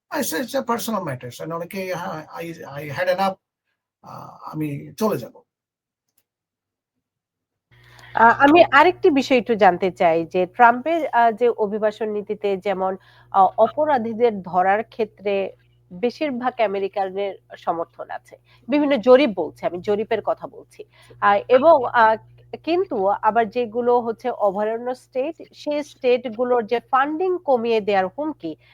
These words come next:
Speaker 2: সেটিতে আবার অনেকের সমর্থন নেই। এই বিষয়টি আপনি কিভাবে দেখছেন যে, আহ, অপরাধীদের ধরার ক্ষেত্রে, যেমন নিউ ইয়র্কের মেয়রও বলেছেন যে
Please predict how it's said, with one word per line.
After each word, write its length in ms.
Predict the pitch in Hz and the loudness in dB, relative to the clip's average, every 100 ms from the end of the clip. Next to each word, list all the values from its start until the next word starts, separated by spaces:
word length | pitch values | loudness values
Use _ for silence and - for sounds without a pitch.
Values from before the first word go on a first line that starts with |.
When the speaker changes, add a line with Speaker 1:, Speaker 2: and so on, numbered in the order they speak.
| _ | _
Speaker 2:
সেটিতে 340 | - 359 415 370 | -6 -2 0 0
আবার 220 | 247 233 | 0 0
অনেকের 360 | 202 196 208 | 0 -2 -8
সমর্থন 560 | 196 220 180 165 _ - - | -6 -6 -6 -10 _ -20 -18
নেই। 140 | 117 - - - | -20 -20 -14 2
এই 140 | 262 | 4
বিষয়টি 440 | 254 277 302 285 302 | 4 0 -4 -4 -2
আপনি 340 | 226 - 226 | -2 -2 -8
কিভাবে 360 | 220 208 190 185 | -10 -10 -8 -8
দেখছেন 480 | 175 - - 170 175 | -8 -12 -12 -10 -8
যে, 220 | 190 196 _ _ _ | -8 -8 _ _ _
আহ, 340 | 196 196 190 - _ - | -2 0 0 -4 _ -8
অপরাধীদের 720 | 240 320 339 302 302 339 233 | -2 0 -2 -4 -6 -6 -4
ধরার 320 | 220 247 247 | -2 -2 -2
ক্ষেত্রে, 380 | 269 247 254 240 208 | -6 -6 -4 -4 -6
যেমন 220 | 208 240 247 | -6 -4 -2
নিউ 140 | 254 | -2
ইয়র্কের 380 | 254 262 254 262 | -2 -4 -4 -4
মেয়রও 720 | 233 262 311 - 247 262 262 | -2 -2 -4 -4 -2 -2 -2
বলেছেন 500 | 214 185 185 185 180 | -4 -4 -6 -10 -8
যে 240 | 185 185 | -8 -8